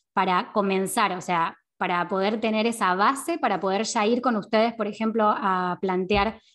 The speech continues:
este proceso, o también para poder empezar solos, ¿no? No necesariamente tienen que plantearlo con alguien, pero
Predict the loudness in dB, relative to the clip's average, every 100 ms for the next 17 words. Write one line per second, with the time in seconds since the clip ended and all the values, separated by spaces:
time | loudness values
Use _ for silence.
0 | _ -4 -2 0 0 0 0 2 0 -2
1 | -14 -4 0 2 6 6 6 4 4 2
2 | 2 -2 -2 0 0 0 -2 -2 0 -2
3 | -4 -4 -2 -2 -4 -4 -4 -2 -2 0
4 | 0 0 0 0 2 4 2 2 -2 -4